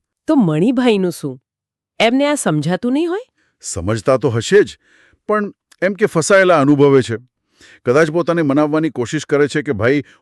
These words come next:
Speaker 2: હું તો ખાલી લોન અપાવું છું, પૈસા તો મનસુખ ભરશે.
Speaker 1: હા, એવું વિચારીને કદાચ મન હળવું કરતા હશે.
Speaker 2: પણ વાસ્તવિકતા શું છે? જો મનસુખ પૈસા નહીં ભરે, તો બેંક કોની પાસેથી વસૂલ કરશે? મણિભાઈની એફ ડી માંથી જ ને.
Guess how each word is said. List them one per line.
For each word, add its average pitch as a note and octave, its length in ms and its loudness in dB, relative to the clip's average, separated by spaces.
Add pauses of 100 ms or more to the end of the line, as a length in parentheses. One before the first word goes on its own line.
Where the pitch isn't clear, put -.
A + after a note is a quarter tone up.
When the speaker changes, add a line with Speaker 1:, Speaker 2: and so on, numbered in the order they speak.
Speaker 2:
હું A2+ 180 -2
તો D3+ 180 2
ખાલી D3 240 0
લોન B2 300 2
અપાવું C3 300 0
છું, C3+ 180 -4
પૈસા G#2+ 260 -2
તો G#2 100 -4
મનસુખ G#2+ 320 -2
ભરશે. A#2+ 400 -2 (200)
Speaker 1:
હા, G3+ 420 0 (360)
એવું F#3+ 280 2
વિચારીને G3 520 -2
કદાચ F#3 420 -2
મન F3 280 0
હળવું D3+ 340 0
કરતા F#3+ 400 -2
હશે. F3 260 -6 (260)
Speaker 2:
પણ D3+ 120 -2
વાસ્તવિકતા D#3 720 -2
શું F3+ 220 -2
છે? C#3+ 160 -2 (340)
જો C3 260 2
મનસુખ B2 400 -2
પૈસા C3+ 260 0
નહીં A2+ 220 2
ભરે, A2 300 0 (240)
તો C3+ 80 -2
બેંક A2 280 -4
કોની F3+ 320 -4
પાસેથી F3+ 360 0
વસૂલ A#2+ 300 -2
કરશે? F2+ 340 -6 (540)
મણિભાઈની A#2 480 0
એફ G2+ 240 -6
ડી C#3 100 -2
માંથી E3+ 280 -4
જ G3+ 100 -8
ને. F3+ 160 -6